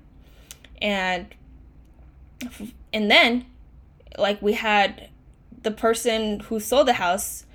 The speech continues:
wa-, liked our offer and sold us the house to us. And it was just such an easy process 'cause I didn't resist. I just let life take its course, and I forget about how, like,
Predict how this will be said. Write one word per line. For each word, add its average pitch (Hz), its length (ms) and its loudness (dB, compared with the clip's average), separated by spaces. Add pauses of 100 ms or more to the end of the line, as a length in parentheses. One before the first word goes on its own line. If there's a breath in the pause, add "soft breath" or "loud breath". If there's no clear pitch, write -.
(420 soft breath)
wa-, 185 300 -4
liked 233 240 4
our 285 120 4
offer 202 600 2
and 202 400 0
sold 190 340 -4
us 226 280 2
the 294 140 -4
house 403 480 -2
to - 200 -6
us. - 560 0 (640 loud breath)
And 226 440 0
it 254 80 4
was 320 220 -2
just 311 180 -6
such 320 340 -2
an 320 80 -6
easy 277 320 -2
process 262 420 -6
'cause 214 220 -4
I 202 80 2
didn't 247 320 -4
resist. 233 640 0
I 208 120 -2
just - 640 -6 (180)
let 233 280 6
life 185 360 0
take 208 200 -8
its 202 140 -8
course, 202 380 -2
and 190 200 -10
I 185 300 -6 (420 loud breath)
forget 226 480 2
about 214 440 0
how, 226 340 0
like, 277 340 0